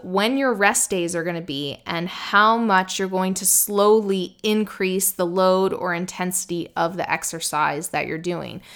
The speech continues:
When you have a plan in place, you're more likely to stick to it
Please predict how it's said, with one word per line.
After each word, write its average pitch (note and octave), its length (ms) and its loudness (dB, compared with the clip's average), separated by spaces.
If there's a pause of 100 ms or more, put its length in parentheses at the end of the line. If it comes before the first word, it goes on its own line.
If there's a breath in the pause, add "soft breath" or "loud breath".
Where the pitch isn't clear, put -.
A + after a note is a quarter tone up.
(220 loud breath)
When A3 340 4
you D#4 120 2
have G#3 300 6
a G3 100 0
plan F#3 340 0
in F3+ 100 -2
place, E3+ 400 -2
you're F3 140 0
more F3 320 0
likely F#3+ 560 0
to F3 180 -6
stick - 440 0 (100)
to D3+ 260 -2
it D4 240 -2